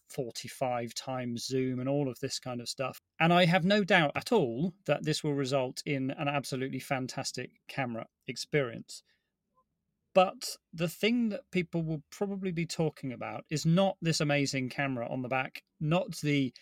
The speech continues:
seamless design where they've done away with the volume controllers and, and, you know, made it super slick and slim and everything else. They're gonna be talking about the operating system. And this is what we've been talking about for the past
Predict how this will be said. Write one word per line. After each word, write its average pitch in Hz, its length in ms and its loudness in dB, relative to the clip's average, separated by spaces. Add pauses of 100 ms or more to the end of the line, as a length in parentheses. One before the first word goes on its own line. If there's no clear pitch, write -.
(140)
seamless 156 360 2
design 143 440 2
where 135 120 4
they've 127 220 0
done 139 160 2
away 135 240 2
with 123 140 -2
the 131 60 -2
volume 127 380 0
controllers 127 680 -2
and, 123 220 -6
and, 123 340 -6 (960)
you 135 120 -8
know, 127 120 -4
made 143 300 4
it 151 200 -4 (840)
super 165 480 4
slick - 460 0
and 139 180 0
slim 151 400 2
and 147 80 4
everything 143 400 2
else. 139 460 0 (120)
They're 143 180 4
gonna 170 200 2
be 165 120 2
talking 151 360 0
about 139 240 2
the 135 80 -2
operating 120 480 -6
system. 123 520 -8 (880)
And 131 180 -2
this 185 260 4
is 180 100 2
what 170 140 2
we've 156 180 0
been 147 200 0
talking 156 360 0
about 127 380 -2
for - 120 -8
the 127 80 -4
past - 600 -2